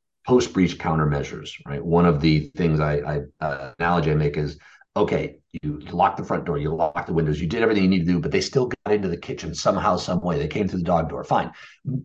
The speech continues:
Don't let them get to the office, right? So you must have post-breach countermeasures that assume they're gonna get X far in, then do the smart things that isolate them, lock them down, disconnect them from other p-, parts of the network. Don't let them go sideways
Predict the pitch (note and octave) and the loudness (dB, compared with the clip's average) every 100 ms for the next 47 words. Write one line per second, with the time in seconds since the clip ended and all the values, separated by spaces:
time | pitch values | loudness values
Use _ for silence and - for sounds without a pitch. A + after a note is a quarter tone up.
0 | - C#3+ C#3 - B2+ A#2 A#2 A2 F#2 G2+ | 4 6 6 6 2 2 0 0 0 -2
1 | F#2 F#2 D2+ D2 - - - - _ F#2 | -2 0 2 0 -4 -8 -12 -18 _ -4
2 | G#2+ - - C3 E2 - F#2+ G2 G2 A#2+ | -4 -4 0 4 4 0 0 2 2 2
3 | - - F2 - B2+ A#2+ - G#2 G#2+ - | 0 0 0 0 0 0 -6 -4 -4 -2
4 | C#3+ E3 E2 D#2+ D#2 D#2 D2+ - F3+ E3+ | -2 0 0 0 -2 -2 -2 4 6 6
5 | C#3+ C3+ E2+ E2+ - - - - D2 D2 | 4 2 0 -4 -6 -6 -6 -4 -2 -2
6 | D2 - - - - G#2+ B2+ D#3 - - | -6 -12 -18 -2 0 4 6 6 4 0
7 | G#2 - - G#2+ G2+ E2+ - G2 - F2+ | 0 0 -2 -2 0 -2 2 2 4 2
8 | D2 D2+ D#2 F#2 - F2 F2 F2 D2+ - | 0 0 2 2 0 -2 0 -2 -4 -8
9 | - F2+ G#2+ - A2+ F#2+ - F2+ E2+ F2+ | -6 -2 -2 -4 -4 -2 0 0 2 2
10 | E2 D2+ - - - - E2+ E2+ D#2 - | 2 0 -4 -4 -4 -2 0 0 0 4
11 | A#2+ - A#2+ A2+ G#2+ G#2 F#2+ F#2 - - | 4 6 2 2 0 0 2 2 0 -2
12 | F#2+ G2+ E2+ - - - | 0 0 -2 -6 -8 -14